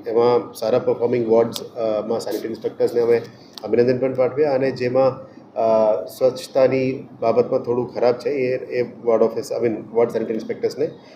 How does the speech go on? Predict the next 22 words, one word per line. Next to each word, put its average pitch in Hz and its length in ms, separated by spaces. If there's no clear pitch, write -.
ઇમ્પ્રુવમેન્ટ 139 400
કરવા 117 180
માટે 110 220
પણ 101 160
કીધું 95 260
છે. - 120
એટલે 123 180
overall 143 440
વિઝિબલ 139 380
ક્લિનલીનેસ 113 540
સિટીમાં 113 420
વધે, 101 300
અ, 107 420
એ 107 180
બાબતનું 113 640
અત્યારે 113 220
તૈયારીઓમાં 110 540
શરૂ 104 260
કરી 104 120
દેવામાં 98 300
આવી 190 100
છે. - 140